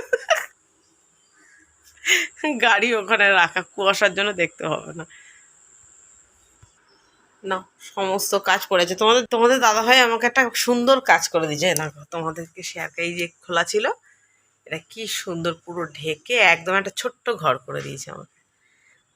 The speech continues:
এই কলপাটটা পুরো উদলা খোলা ছিল না, প্রচণ্ড রোদ বৃষ্টি হলে খুব কষ্ট হতো আমার। হ্যাঁ, এখন এই হনুমান এলেই ব্যাস বুদ্ধি শেষ, পুরো একদম একটা ঘরের মতো মনে হচ্ছে না, একদম ছাওয়া ছাওয়া। তোমাদেরকে একটা জিনিস দেখাই, চলো দেখবে।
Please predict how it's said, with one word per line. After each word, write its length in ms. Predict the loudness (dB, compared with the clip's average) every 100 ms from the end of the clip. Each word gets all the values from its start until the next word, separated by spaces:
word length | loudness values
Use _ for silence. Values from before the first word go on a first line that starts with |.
| _ -20
এই 60 | -4
কলপাটটা 580 | -2 0 -2 -6 -10 -20 _ _ _ _ _ _ _
পুরো 300 | -2 -2 -2 -8 _
উদলা 480 | -10 -8 0 4 4
খোলা 320 | 4 2 2
ছিল 220 | 4 2
না, 140 | 4 4
প্রচণ্ড 420 | 2 2 2 2
রোদ 340 | 2 4 4
বৃষ্টি 340 | 2 -4 -2 0
হলে 100 | -2
খুব 280 | -2 -6 -2
কষ্ট 280 | -2 -2 -4
হতো 220 | -4 -4
আমার। 240 | -4 -4 -6 _ _ _ _ _ _ _ _
হ্যাঁ, 240 | -20 -20 -20 _ -6
এখন 300 | -4 -2 0
এই 240 | 2 2
হনুমান 540 | 0 0 2 4 4 4
এলেই 260 | 4 2
ব্যাস 360 | 4 2 2 -2
বুদ্ধি 320 | -10 -12 -6
শেষ, 340 | -6 -6 -12
পুরো 260 | -12 -4 2
একদম 540 | 4 2 -2 -4 -4 -8 _ -20 -20 -20 _ -2
একটা 140 | -2
ঘরের 360 | 2 2 2 2
মতো 240 | 2 0
মনে 180 | 0 0
হচ্ছে 200 | 0 0
না, 180 | 2 2
একদম 320 | 0 -2 -2 -2
ছাওয়া 580 | -2 0 2 2 0
ছাওয়া। 340 | -2 -10 -10 -14
তোমাদেরকে 460 | _ -20 -18 -16
একটা 180 | -16 -14
জিনিস 440 | -14 -8 -4 -4 -2
দেখাই, 260 | -6 -6
চলো 300 | -4 -2 -2
দেখবে। 420 | -2 -4 -4 -12